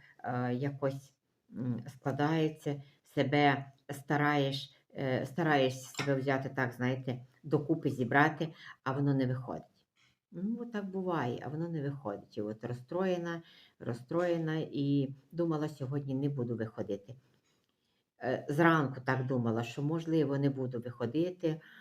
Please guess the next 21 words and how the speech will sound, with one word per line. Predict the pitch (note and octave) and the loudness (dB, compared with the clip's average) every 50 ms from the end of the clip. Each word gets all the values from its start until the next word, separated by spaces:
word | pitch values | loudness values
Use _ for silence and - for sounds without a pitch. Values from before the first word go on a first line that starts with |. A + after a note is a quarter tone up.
| - - - - - | -20 -20 -18 -14 -10
е, | - - C3+ C3 C3 C3 C3 C3 C3 B2+ B2 B2+ B2+ B2+ B2+ B2+ - _ _ _ _ _ _ _ _ _ _ _ _ _ _ _ _ _ _ _ _ _ _ | -10 -8 -8 -8 -8 -8 -8 -6 -4 -2 -2 -2 -2 -2 -4 -8 -12 _ _ _ _ _ _ _ _ _ _ _ _ _ _ _ _ _ _ _ _ _ _
тому | - D3 D3+ D3+ C#3+ | -12 -8 -8 -8 -8
що, | C#3+ - - B2 A#2 A#2+ - B2 - _ _ _ _ _ _ _ _ _ _ _ _ _ _ _ - | -8 -6 -6 -4 -4 -4 -6 -10 -14 _ _ _ _ _ _ _ _ _ _ _ _ _ _ _ -18
м, | - - - - - | -16 -16 -12 -8 -4
різні | D#3+ F3+ F3 D#3+ D3+ D3+ C#3+ | -4 -4 -4 -4 -2 -4 -4
обставини. | C#3+ C3+ - - G#2+ G2 G2 - B2 B2+ - - - - - - - - _ _ - | -4 -4 -6 -6 -6 -6 -6 -8 -10 -12 -12 -16 -20 -20 -20 -20 -20 -20 _ _ 0
Але | F3 F3+ F#3 F#3 F#3 F#3+ F#3+ F#3+ F#3 F#3 F#3 F#3+ - - - _ _ _ _ _ _ _ _ - | 2 4 4 4 4 4 4 4 4 2 2 -2 -6 -10 -20 _ _ _ _ _ _ _ _ -6
до | E3+ E3+ F3 | 0 4 4
обіду | E3+ E3+ E3+ - F#3 F3+ F3+ F3 E3+ E3 D#3+ - - _ - | 4 4 4 4 2 4 4 4 2 2 0 -2 -8 _ -20
склалась | - - - D#3 C#3+ C#3+ C#3+ C#3+ C#3 | -14 -6 -2 0 2 2 2 0 -2
друга | C#3 C3+ C3+ C3 B2 | -4 -6 -6 -6 -6
ситуація. | B2+ - - - A2 A2+ A#2 A2+ - - - _ _ _ _ _ _ _ _ _ _ _ _ - | -6 -8 -8 -6 -4 -4 -4 -6 -10 -14 -20 _ _ _ _ _ _ _ _ _ _ _ _ -14
Отака, | D3 C#3+ C3+ C3+ C3 C3 D#3 D#3 D#3 D#3+ D#3+ | -12 -10 -10 -10 -10 -8 -6 -6 -4 -4 -6
що | D#3+ - - B2 | -6 -10 -12 -14
треба | - - C3+ C3 C3 C#3 C#3 C#3+ C#3 C3+ C#3+ C#3 - - - _ _ _ _ | -10 -8 -6 -6 -6 -6 -6 -6 -6 -6 -8 -8 -12 -16 -20 _ _ _ _
було | - C3+ B2+ B2+ A#2+ B2 | -10 -6 -4 -2 -2 -2
мені | B2+ B2+ B2+ B2+ | -2 -4 -4 -6
до | B2+ - | -6 -6
вас | A#2 A#2+ A#2 - - - | -8 -8 -8 -10 -8 -4
вийти | C3 C#3 D3+ E3 E3 - - E3 E3 - _ _ _ _ _ _ _ _ _ | -2 -2 -2 -2 -4 -6 -8 -10 -10 -10 _ _ _ _ _ _ _ _ _
і | - D#3 D3 C#3 C#3 C#3+ C#3+ C#3+ | -8 -6 -4 -4 -2 -2 -4 -4